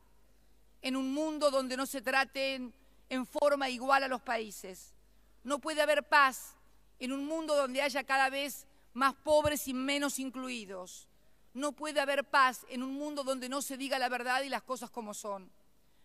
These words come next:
Por eso creemos que en la construcción de esa paz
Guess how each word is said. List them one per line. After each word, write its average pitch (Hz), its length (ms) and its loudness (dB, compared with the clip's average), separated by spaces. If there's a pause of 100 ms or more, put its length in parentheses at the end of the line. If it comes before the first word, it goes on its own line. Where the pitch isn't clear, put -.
(220)
Por 262 120 -2
eso 294 180 -6
creemos 311 440 -2
que 262 500 -6
en 262 100 -6
la 254 100 -2
construcción 262 600 -8
de 277 120 -4
esa 277 220 -4
paz - 480 2